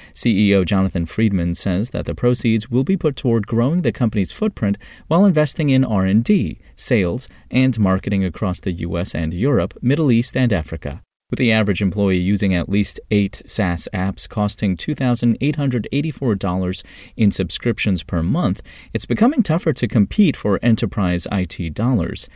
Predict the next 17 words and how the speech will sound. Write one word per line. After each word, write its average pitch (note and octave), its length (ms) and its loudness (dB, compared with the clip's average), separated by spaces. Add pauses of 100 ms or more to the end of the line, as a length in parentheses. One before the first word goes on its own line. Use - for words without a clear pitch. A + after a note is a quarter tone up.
(140)
Standing F2 380 0
out F2 180 0
is D#2+ 220 -2
key, F#2+ 400 0
and G#2 200 2
demos D#3 360 2
are A2+ 160 4
among A2 300 2
the A#2+ 100 2
most G2+ 300 0
powerful F#2+ 500 -2
tools B2 500 0
in E3+ 80 0
a D#3+ 60 0
sales C3 400 0
team's E2+ 360 -2
arsenal. F#2+ 540 -2